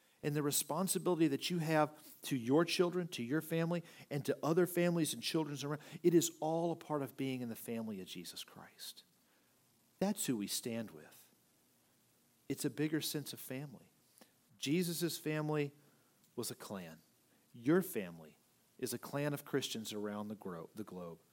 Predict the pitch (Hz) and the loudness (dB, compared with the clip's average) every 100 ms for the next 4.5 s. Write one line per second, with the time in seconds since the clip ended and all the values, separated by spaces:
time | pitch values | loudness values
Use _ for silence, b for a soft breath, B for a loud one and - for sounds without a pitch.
0 | B B B B 143 160 165 156 - - | B B B B -4 -2 0 -2 -2 0
1 | 131 113 123 127 117 113 98 131 143 147 | 0 0 0 0 0 0 4 2 4 4
2 | 139 127 117 - 120 113 101 98 95 - | 4 4 2 2 2 2 2 2 -2 -4
3 | B B B 110 - 170 170 117 92 113 | B B B -8 -2 0 0 -2 -4 -6
4 | - 101 82 78 | -8 -10 -10 -12